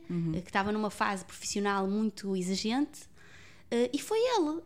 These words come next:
Speaker 2: e foi tudo normal. E depois re-,
Speaker 1: Claro.
Speaker 2: replicou o mesmo
Speaker 1: Natural, não é?
Speaker 2: nas outras
Speaker 1: Claro,
Speaker 2: filhas.
Speaker 1: claro.
Speaker 2: Hum, e a-,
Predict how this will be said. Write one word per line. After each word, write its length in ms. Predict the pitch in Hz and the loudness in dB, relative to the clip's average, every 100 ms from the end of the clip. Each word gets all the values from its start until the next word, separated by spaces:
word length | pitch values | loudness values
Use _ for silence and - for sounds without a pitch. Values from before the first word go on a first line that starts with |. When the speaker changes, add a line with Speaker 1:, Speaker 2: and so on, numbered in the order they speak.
| - | 0
Speaker 2:
e 300 | 294 294 285 | 4 4 4
foi 160 | 277 285 | 2 0
tudo 600 | 277 285 285 277 277 277 | 2 0 0 0 0 2
normal. 380 | 277 269 294 339 262 | 4 4 4 4 2
E 40 | |
depois 220 | 262 269 | 2 0
re-, 160 | - 254 | 2 4
Speaker 1:
Claro. 240 | 220 254 214 | 6 6 4
Speaker 2:
replicou 500 | 254 277 277 269 285 | 0 2 2 4 6
o 40 | 277 | 8
mesmo 380 | 269 285 277 | 8 6 8
Speaker 1:
Natural, 400 | 294 294 226 220 | 8 10 10 10
não 160 | 208 175 | 8 6
é? 40 | |
Speaker 2:
nas 100 | - 277 | 6 4
outras 240 | 285 277 | 2 2
Speaker 1:
Claro, 160 | 180 311 | 2 4
Speaker 2:
filhas. 340 | 233 240 - | 2 -2 -4
Speaker 1:
claro. 180 | 175 165 - - - - - 220 214 | -6 -8 -12 -20 -20 -12 -4 -2 0
Speaker 2:
Hum, 180 | 220 - - - - | -2 -4 -10 -18 -2
e 180 | - 339 | 4 6
a-, 100 | 302 | 6